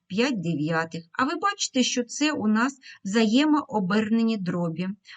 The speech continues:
Взаємообернені числа. А добуток двох взаємообернених чисел дорівнює одиниці. Так, в такому випадку ми можемо записати, що тут у нас одиничка. Перший приклад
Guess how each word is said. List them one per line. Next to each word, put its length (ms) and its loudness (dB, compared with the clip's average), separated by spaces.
Взаємообернені 1160 0
числа. 520 -6
А 200 8
добуток 760 4
двох 400 2
взаємообернених 1200 0
чисел 560 -6
дорівнює 580 4
одиниці. 840 0
Так, 260 4
в 40 -20
такому 440 6
випадку 480 -4
ми 120 8
можемо 420 2
записати, 680 -4
що 220 -6
тут 360 -10
у 80 -4
нас 380 -2
одиничка. 800 -6
Перший 380 -2
приклад 480 -2